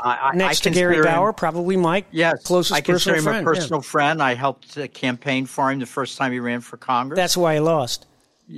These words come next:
Speaker 1: Uh, we don't <laughs> always agree on everything.
Speaker 2: <laughs>
Speaker 1: Um, but, uh, but at any rate, so
Speaker 2: Well, no,
Speaker 1: but I
Speaker 2: I, I, I'm simply saying, and, and I will, I'll just lay the predicate out and then let you run with it, that
Speaker 1: Uh-oh.
Speaker 2: we're ge-, that we're getting messages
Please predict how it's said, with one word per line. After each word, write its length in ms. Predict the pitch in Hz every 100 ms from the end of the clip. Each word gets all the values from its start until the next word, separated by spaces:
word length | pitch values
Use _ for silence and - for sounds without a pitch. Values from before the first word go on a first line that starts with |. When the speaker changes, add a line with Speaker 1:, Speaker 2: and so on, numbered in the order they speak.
| 165
Speaker 1:
Uh, 380 | 147 139 131 131
we 140 | 139
don't 320 | 139 165 151 165
<laughs> 0 |
always 680 | 147 156 165 120 151 120 156
agree 440 | 123 131 139 151
on 200 | 143 135
everything. 580 | 135 139 143 - 143 175
Speaker 2:
<laughs> 40 | 202 - - - - _
Speaker 1:
Um, 680 | - 151 143 139 139 131 131 -
but, 300 | 156 147 -
uh, 420 | 151 131 127 127 135 _ _ _
but 320 | 147 120 165 180
at 80 |
any 220 | 196 196 143
rate, 280 | 101 90
so 340 | - - 185 196
Speaker 2:
Well, 60 |
no, 160 | 202 220
Speaker 1:
but 40 |
I 140 | 208 208
Speaker 2:
I, 160 | 202
I, 140 | 240 233
I'm 100 | 269
simply 360 | - 247 220
saying, 640 | 196 - 202 180 147 139 190
and, 420 | 202 170 170 165
and 300 | 175 160 156 -
I 160 | 165
will, 360 | 165 165 151 -
I'll 160 | - 160
just 240 | 175 -
lay 180 | 170 185
the 100 | 196
predicate 420 | - 190 175 165
out 180 | 151 143
and 100 | 151
then 140 | 151 147
let 240 | 156 160
you 220 | 165 165
run 300 | 143 156 170
with 120 | 147
it, 240 | 123 113 - - - - -
that 260 | 180 180
Speaker 1:
Uh-oh. 80 | 180
Speaker 2:
we're 220 | 214 262
ge-, 140 | 233 220
that 200 | 190 185
we're 300 | 185 240 269
getting 480 | 190 220 208 190 170
messages 720 | 180 - 160 120 101 -